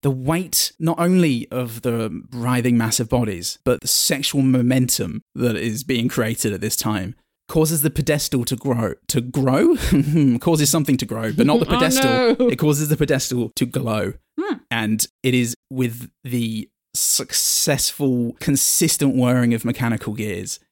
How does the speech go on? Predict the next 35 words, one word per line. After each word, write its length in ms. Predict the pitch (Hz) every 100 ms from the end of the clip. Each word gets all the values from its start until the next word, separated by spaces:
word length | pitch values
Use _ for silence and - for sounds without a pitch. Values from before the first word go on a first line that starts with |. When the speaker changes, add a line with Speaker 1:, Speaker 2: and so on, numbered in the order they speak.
| _ _ 107
Speaker 1:
lowered 540 | 113 110 110 107 - _ _ _ _ -
to 100 | -
your 180 | 123 110
level, 380 | 110 104 90 98 -
as 120 | 110
it 100 | 92
were. 200 | 92 82 -
Speaker 2:
<laughs> 1040 | - 165 156 131 _ _ _ _ _ _
Speaker 1:
And 260 | 110 117 113
Speaker 2:
Oh, 120 | 240 - _ _ -
sweet. 340 | - 285 -
Speaker 1:
sensing 640 | - - 147 - 120 - - _
where 520 | 120 120 113 110 117 - -
Pemberton 420 | 131 113 - 113
is, 380 | 107 101 - - _ _ -
the 240 | 123 120
trumpet 460 | - 131 - 131 - _ _ -
repositions 680 | 135 147 151 135 - 127 110
itself 460 | - 98 82 - _
so 160 | - 107
that 160 | 110 -
it's 140 | 117 -
facing 520 | - 120 - 117 110 -
Pemberton. 540 | 113 117 - - - _
Speaker 2:
Pemberton's 420 | 202 143 185 156 165
Speaker 1:
Ready. 40 |
Speaker 2:
lips. 340 | 160 - - 139
Speaker 1:
Red-, 160 | 131 -
yeah, 180 | 135 110
ready 320 | 120 135 131
for 120 | 127
puckered 300 | 120 113 113
lips. 320 | 107 98 240 -
Speaker 2:
<laughs> 80 |
Speaker 3:
Hmm. 300 | 196 190 180